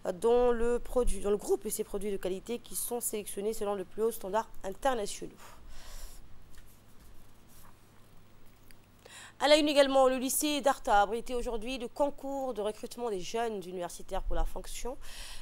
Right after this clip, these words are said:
publique en partenariat avec la préfecture d'Arta et de l'anifip. Le premier adjoint, euh, Mohamed Fouzi Ahmed Assoué, accompagné par le directeur général de l'anifip, Mahmoud Omar Gheli,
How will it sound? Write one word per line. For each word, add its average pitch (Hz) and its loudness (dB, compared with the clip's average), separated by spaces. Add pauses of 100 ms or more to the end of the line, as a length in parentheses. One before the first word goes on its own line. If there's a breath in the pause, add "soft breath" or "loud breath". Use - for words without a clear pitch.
(120)
publique 302 0
en 240 0
partenariat 196 0
avec 175 -2
la 185 -2
préfecture 220 -6
d'Arta - -2 (280)
et 233 -2
de 180 -6
l'anifip. 214 -4 (480 loud breath)
Le - -2
premier 220 -2
adjoint, 190 -2 (380 loud breath)
euh, 185 -2 (140)
Mohamed 196 -8
Fouzi 196 -4
Ahmed 185 -6
Assoué, 226 -4
accompagné 202 -6
par 165 -6
le 165 -6
directeur 190 -6
général 165 -8
de 151 -10
l'anifip, 185 -6 (600 loud breath)
Mahmoud 196 -2 (120)
Omar 196 2 (260)
Gheli, 233 0